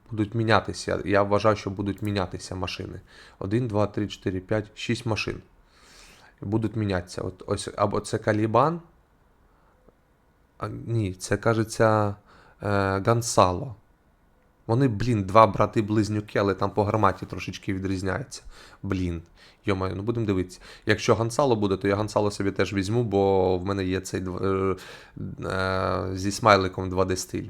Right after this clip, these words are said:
Буде прикольно. В принципі, друзі, і все. Ось,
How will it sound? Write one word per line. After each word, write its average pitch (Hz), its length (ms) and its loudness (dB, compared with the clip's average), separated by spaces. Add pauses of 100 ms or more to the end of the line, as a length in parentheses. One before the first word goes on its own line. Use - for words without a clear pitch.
Буде 95 200 -6
прикольно. - 500 -8 (1300)
В - 120 -20
принципі, 139 640 8
друзі, 101 520 0
і 98 100 -2
все. 92 420 0
Ось, - 500 4